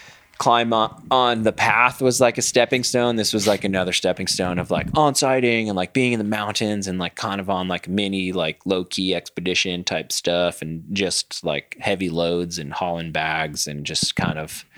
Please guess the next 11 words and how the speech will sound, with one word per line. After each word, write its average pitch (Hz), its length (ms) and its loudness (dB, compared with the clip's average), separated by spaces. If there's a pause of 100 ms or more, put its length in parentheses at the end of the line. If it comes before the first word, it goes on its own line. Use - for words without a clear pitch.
(480)
beating 78 360 -4
up 73 240 -4 (240)
yourself 95 600 2
and, 78 300 -6
and 92 320 -4
putting 92 220 0
up 85 100 -2
a 92 60 -6
new 87 100 0
line. 78 320 -4
And 80 220 -8